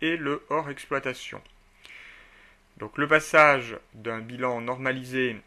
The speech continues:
à un bilan fonctionnel va nécessiter un certain nombre de retraitements.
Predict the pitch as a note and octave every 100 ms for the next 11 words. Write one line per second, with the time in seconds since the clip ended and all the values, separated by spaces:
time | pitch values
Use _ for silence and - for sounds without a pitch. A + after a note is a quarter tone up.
0 | _ A2+ A2 A2 A#2 A#2 - A2 G2+ A2
1 | C3+ F3 G3+ C3+ B2+ B2 A2+ - G2+ C#3+
2 | D#3+ F#3 - C#3+ - B2+ - A2+ E3 F3
3 | C3 A2+ B2 D#3+ C#3+ A#2+ G2+